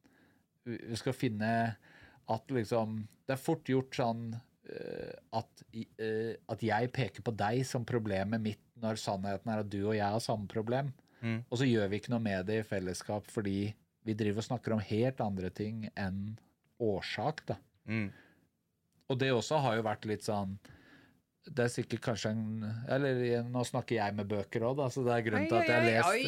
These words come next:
Speaker 3: oi, oi, både Jules og Marius har begynt å snakke med bøker. Det er fantastisk gøy. Velkommen til klubben,
Speaker 2: Det er
Speaker 3: dere.
Speaker 2: sinnssykt.
Speaker 3: Velkommen til klubben. Jeg liker det her.
Speaker 1: Interne humor.
Speaker 2: Jeg har,
Speaker 3: Ja,
Speaker 2: eh,
Speaker 3: sorry.
Speaker 2: jeg har
Speaker 1: Men, men i
Speaker 2: også.
Speaker 1: hvert fall at, at jeg har lest den boka og, og, og har på en måte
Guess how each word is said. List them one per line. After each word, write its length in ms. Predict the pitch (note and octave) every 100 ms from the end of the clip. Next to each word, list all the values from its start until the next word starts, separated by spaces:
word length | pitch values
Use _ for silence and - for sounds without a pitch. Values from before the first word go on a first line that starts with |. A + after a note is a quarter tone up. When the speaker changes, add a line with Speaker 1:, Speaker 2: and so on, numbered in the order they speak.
| D#4
Speaker 3:
oi, 100 | D4+ E4+
oi, 60 | C4
både 420 | D#4 D4 A#3 A3 G#3+
Jules 380 | F#3+ G3+ D4 -
og 260 | G#3+ G#3+ B3+
Marius 320 | G#3 F3+ F#3+
har 80 | B3
begynt 180 | A#3 G#3
å 60 | A3
snakke 280 | B3+ B3+ A#3
med 120 | G3+
bøker. 460 | F#3 F3+ E4+ C5 F2+ G#2+ - - -
Det 80 | C#4
er 140 | C#4+
fantastisk 560 | D4 E4 G4 D#4+ - A#3+
gøy. 300 | D4+ D#4 B3 C#4+
Velkommen 320 | F4+ G3 F#3
til 120 | G#3 F4
klubben, 360 | - - F#3+
Speaker 2:
Det 60 | G#3
er 60 | A3+
Speaker 3:
dere. 80 | E5+
Speaker 2:
sinnssykt. 260 | E5+ - - A4+
Speaker 3:
Velkommen 580 | - - A3 G3+ C4
til 200 | D4 C4 D#4
klubben. 340 | G#3 G3+ D#4+ A#4+
Jeg 160 | C#4+
liker 240 | C4+ A#3 -
det 100 | G4+
her. 140 | -
Speaker 1:
Interne 300 | A4 G2+ F#2
humor. 140 | F#2 G2
Speaker 2:
Jeg 100 | G#2
har, 400 | G2+ G2+ G2 G2
Speaker 3:
Ja, 220 | G#2+ A2
Speaker 2:
eh, 120 | F#2+
Speaker 3:
sorry. 260 | - A2 A#2+
Speaker 2:
jeg 100 | C#3+
har 140 | D3
Speaker 1:
Men, 100 | D3+
men 160 | D#3 D3+
i 40 |
Speaker 2:
også. 100 | D3+
Speaker 1:
hvert 120 | C3
fall 160 | D3 D3+
at, 180 | C#3 - -
at 160 | C#3 C3
jeg 100 | A2
har 100 | B2
lest 300 | A2+ A2 -
den 140 | A2+
boka 320 | G#2+ G2 - A2+ A2+
og, 420 | - A2+ A2 G#2
og, 320 | A2+ A2 A2 -
og 160 | - G#2+
har 200 | A2+ G2+
på 120 | -
en 60 | A2+
måte 520 | G2+ - G#2 G#2 G#2+